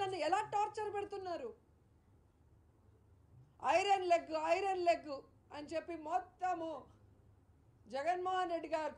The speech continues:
కుటుంబంతో సహా అందరు లీడర్లకి మెసేజ్లు forward మీరు చేసింది కాదా? అవేమీ పట్టించుకోకుండా జగన్మోహన్ రెడ్డి గారు, విజయమ్మ నన్ను కన్న కూతురులాగా, జగనన్న సొంత చెల్లెల్లాగా నన్ను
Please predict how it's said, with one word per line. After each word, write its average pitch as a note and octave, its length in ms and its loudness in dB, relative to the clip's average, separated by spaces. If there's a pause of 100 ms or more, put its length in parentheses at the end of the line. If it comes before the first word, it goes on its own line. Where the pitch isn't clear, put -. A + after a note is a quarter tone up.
కుటుంబంతో F#4 460 -2 (120)
సహా D4+ 180 -4 (100)
అందరు G#4+ 440 4
లీడర్లకి F#4+ 420 -2 (140)
మెసేజ్లు E4+ 480 -4
forward E4 380 -2
మీరు D#4 200 -8
చేసింది F#4 400 -2
కాదా? E4+ 240 4 (1200)
అవేమీ G4+ 460 0 (100)
పట్టించుకోకుండా F#4 840 2 (840)
జగన్మోహన్ G4 560 2
రెడ్డి F4+ 220 -4
గారు, F4 180 4 (120)
విజయమ్మ F4+ 400 2 (520)
నన్ను E4 260 -6
కన్న F#4+ 200 0 (100)
కూతురులాగా, F4 640 -2 (120)
జగనన్న F#4 360 -2 (100)
సొంత G4 220 -2 (160)
చెల్లెల్లాగా F4 580 2
నన్ను D#4+ 180 -4